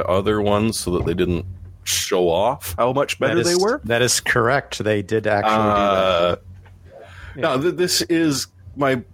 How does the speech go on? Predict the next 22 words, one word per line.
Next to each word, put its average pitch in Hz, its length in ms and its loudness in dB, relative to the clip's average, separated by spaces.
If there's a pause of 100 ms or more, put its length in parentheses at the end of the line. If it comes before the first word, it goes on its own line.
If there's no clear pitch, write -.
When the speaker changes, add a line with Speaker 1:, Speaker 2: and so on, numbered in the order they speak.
Speaker 1:
favorite 143 680 0 (380)
bloody 123 340 2
soap 110 400 0
opera 95 400 2
for - 180 -2
the 98 100 2
last, 98 540 0 (240)
you 117 140 -2
know, 98 280 2
ever 156 200 0
since 147 280 0
Oracle 117 380 2
gave 98 240 0
up 92 220 0
on 90 240 0
suing 95 360 0
the 92 80 0
entire 90 460 0
world 87 520 0
and 85 100 0
their 85 120 0
dogs. 80 500 0